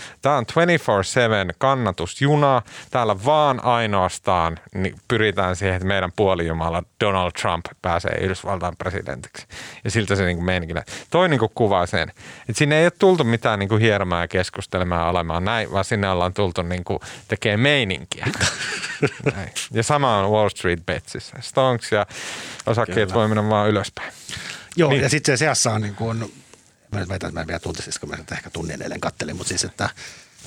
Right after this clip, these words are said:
Speaker 2: mä puhuisin varmaan tästä, mut sit se kumminkin seassa on, sit siellä on kumminkin tämmösiä enemmän tai vähemmän kokeneita sijoittajia, ja sit siellä oli mahtava, siellä oli joku tyyppi, oli julkaissut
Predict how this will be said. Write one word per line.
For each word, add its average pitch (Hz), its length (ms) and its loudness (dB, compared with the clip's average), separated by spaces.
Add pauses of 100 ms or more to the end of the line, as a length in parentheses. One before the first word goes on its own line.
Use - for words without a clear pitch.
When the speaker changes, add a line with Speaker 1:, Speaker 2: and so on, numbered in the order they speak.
(440)
Speaker 2:
mä 123 100 2
puhuisin 107 280 4
varmaan 101 260 0
tästä, - 280 -2
mut 85 140 -10
sit 127 120 0
se 131 80 4
kumminkin 139 260 4
seassa 151 420 4
on, 101 220 -2 (120)
sit 113 200 -8
siellä 117 220 0
on 117 100 0
kumminkin 107 600 0 (320)
tämmösiä - 340 -8
enemmän 104 220 -2
tai 101 140 -4
vähemmän 98 240 -2
kokeneita 95 400 -2
sijoittajia, 92 580 -4
ja - 100 -4 (180)
sit - 140 -16
siellä 104 160 -2
oli 104 80 -2
mahtava, 107 400 0
siellä 101 180 -2
oli 104 80 -2
joku 120 180 0
tyyppi, 107 360 -4
oli 95 140 -6
julkaissut 104 520 -4